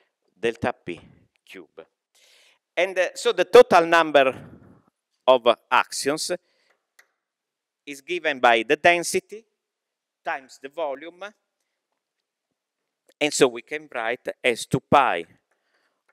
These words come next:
over cube N A of T divided delta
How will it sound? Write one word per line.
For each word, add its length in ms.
over 240
cube 480
N 420
A 320
of 120
T 320
divided 800
delta 380